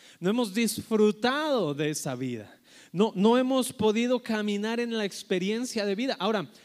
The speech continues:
no es por algo que tú no hayas hecho, no es por algo que te falte hacer, es por algo que necesitas entender y caminar en ello. De la misma manera que los duraznos,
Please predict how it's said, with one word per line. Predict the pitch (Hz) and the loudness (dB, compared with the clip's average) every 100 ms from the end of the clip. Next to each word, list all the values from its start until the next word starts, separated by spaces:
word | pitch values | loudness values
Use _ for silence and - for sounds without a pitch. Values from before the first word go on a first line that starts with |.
| - - | -14 -2
no | 214 302 | 2 2
es | 311 - | 0 -2
por | 277 262 | 0 2
algo | 262 269 277 | 0 -2 -2
que | 233 214 | 0 0
tú | 254 269 | 0 0
no | 277 | 0
hayas | 269 247 - | -2 -2 -2
hecho, | 302 - 147 127 _ _ _ - - | -4 -4 -10 -12 _ _ _ -20 0
no | 214 | 2
es | 254 | 2
por | - 269 | 0 0
algo | 277 277 | 0 -2
que | 254 | -2
te | 220 196 | -2 -4
falte | - 240 302 247 | -2 -4 -2 -4
hacer, | 196 - 262 190 127 - - - | -6 -2 -2 -2 -10 -18 -20 -10
es | 170 - | -8 -4
por | - 208 | -2 0
algo | 185 202 220 | 2 2 0
que | 190 | -2
necesitas | 175 160 165 147 156 147 165 151 | -2 -4 -4 -4 -4 -4 -4 -4
entender | 165 160 170 160 160 156 151 - | -6 -4 -4 -4 -2 -4 -6 -4
y | 190 | -2
caminar | 147 170 151 147 143 143 139 | -2 -4 -2 -2 -2 -2 -2
en | 135 | -2
ello. | 156 185 120 - _ - - - _ _ _ _ _ - - - _ | 0 0 -2 -8 _ -20 -20 -20 _ _ _ _ _ -20 -20 -20 _
De | 190 | 4
la | 226 | 4
misma | 247 262 294 | 4 0 -2
manera | 269 247 254 | 0 0 -2
que | - 233 | 0 0
los | 190 | 0
duraznos, | 202 226 208 143 | 0 0 -2 -8